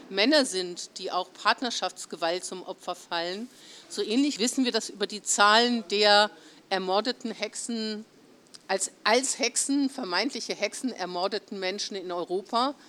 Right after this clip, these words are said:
Die Zahlen, die schwanken so zwischen, dass es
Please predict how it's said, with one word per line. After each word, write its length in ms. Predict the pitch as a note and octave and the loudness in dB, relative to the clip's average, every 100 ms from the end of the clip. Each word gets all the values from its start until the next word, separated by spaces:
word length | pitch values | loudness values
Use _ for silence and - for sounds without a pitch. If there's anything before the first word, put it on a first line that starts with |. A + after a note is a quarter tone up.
| - - - - | -20 -20 -20 -18
Die 120 | G3 | -14
Zahlen, 480 | - - G#3+ A#3 A#3+ | -6 2 4 6 2
die 120 | G#3+ | 0
schwanken 720 | G3+ - - F3+ C#4 - A#3+ G3+ | -2 -2 4 4 4 -2 -6 -4
so 220 | G3+ G3+ | -4 -4
zwischen, 840 | - G#3 A3 - G#3+ G3 G3 F#3 - - | -6 -8 -6 -4 -4 -4 -4 -6 -8 -2
dass 200 | F#3+ - | -2 0
es 320 | F#3+ - | -4 -6